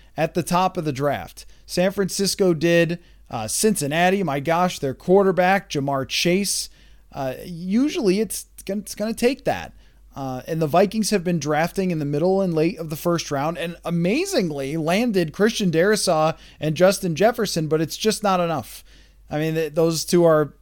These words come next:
two tremendous players, but it's just not enough. Usually you need to hit on multiple players, uh, through the draft and not just two guys and nobody on defense at all.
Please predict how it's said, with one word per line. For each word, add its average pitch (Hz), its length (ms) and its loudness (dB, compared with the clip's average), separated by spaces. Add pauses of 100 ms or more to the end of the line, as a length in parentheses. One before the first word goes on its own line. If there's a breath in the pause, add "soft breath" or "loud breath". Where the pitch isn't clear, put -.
(120)
two 185 180 2
tremendous 190 580 0
players, 143 460 2
but 143 160 -4
it's 139 140 -6
just - 200 -4
not 170 200 0
enough. 147 340 -6
Usually 170 380 -2
you 151 60 -2
need 160 180 -2
to 143 100 -2
hit 156 140 0
on 135 160 -2
multiple 170 540 -2
players, 135 600 0 (380 soft breath)
uh, 117 460 -6 (180)
through 175 240 0
the 170 100 2
draft 139 680 -4 (360)
and 135 160 -4
not 156 240 -2
just - 380 -4
two 180 200 0
guys 147 400 2
and 139 120 -2
nobody 151 340 2
on 143 180 -2
defense 147 460 -2
at 135 100 0
all. 123 300 -2